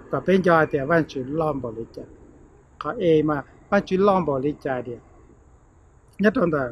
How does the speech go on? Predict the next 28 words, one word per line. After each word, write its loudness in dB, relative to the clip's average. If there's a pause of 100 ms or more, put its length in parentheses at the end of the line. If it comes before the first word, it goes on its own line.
(140)
cái 2
trâu 4
này 0
hay -2
là 0
nó, 0 (720)
à, -8 (220)
ở 0
sự -2
sáng -2
văn 4
sự -4
trong -2
năng -2
của -10
cái -2
trâu 0
thì -6 (160)
thiết, 6 (580)
thiết 4
thọ 2
từ 0
chuyện 0
trong -2
trâu -4
hay 2
thì -2 (160)
từ -2